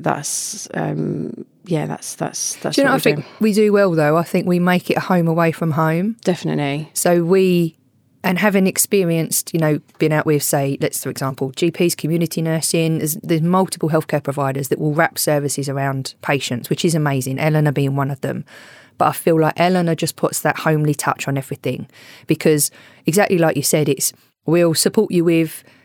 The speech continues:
Speaker 2: the cooking," or "We'll support,"
Speaker 1: Mm.
Speaker 2: and all of those different bits. So, for example, I know that a lot of our, you know, bereavement care is around someone's lost their wife who cooked for fifty years, and I, all I know is how to make toast. That's it.
Speaker 1: Mm.
Speaker 2: So we'll get you in and we'll support you and we'll show you, or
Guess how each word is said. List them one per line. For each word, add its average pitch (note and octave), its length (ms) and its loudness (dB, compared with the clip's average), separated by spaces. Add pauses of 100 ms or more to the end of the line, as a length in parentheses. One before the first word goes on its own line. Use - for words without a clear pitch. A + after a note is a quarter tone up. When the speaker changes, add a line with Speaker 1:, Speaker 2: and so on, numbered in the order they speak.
Speaker 2:
the E3+ 80 -2
cooking," C3+ 480 0
or D3 160 2
"We'll E3 160 4
support," G3+ 380 2
Speaker 1:
Mm. F#3+ 80 -6 (120)
Speaker 2:
and F3+ 140 2
all A3+ 160 4
of A3+ 80 4
those G#3 220 4
different F3 440 -2
bits. - 460 0
So, E3+ 180 2
for F3 140 0
example, D3+ 540 2
I - 40 4
know D#3 160 4
that D3+ 120 2
a D#3 40 2
lot D#3 120 4
of D3+ 120 0
our, D3 140 2 (160)
you E3 100 0
know, D3 140 2
bereavement E3 600 2
care - 340 -4 (560)
is E3 180 4
around E3 600 4 (300)
someone's F3+ 400 2
lost E3+ 260 0
their D#3 100 2
wife D3+ 360 2
who D#3+ 100 0
cooked - 400 -2
for - 160 -4
fifty G3 320 -2
years, D#3+ 580 0 (160)
and D3+ 280 0
I, E3+ 140 4
all A3 200 4
I E3+ 80 4
know D3+ 160 0 (160)
is D#3 140 0
how E3+ 100 0
to - 140 -4
make D3 100 -4
toast. - 360 -6
That's - 140 -6
it. - 280 0
Speaker 1:
Mm. G3+ 280 -2
Speaker 2:
So F3+ 140 0
we'll G#3+ 160 2
get A3 220 0
you G#3+ 160 4
in G#3+ 160 4
and G#3+ 80 4
we'll G#3 100 4
support G3+ 420 2
you G#3 180 2
and G3 100 2
we'll G3 80 2
show G3+ 220 2
you, G3+ 280 4
or F3+ 120 2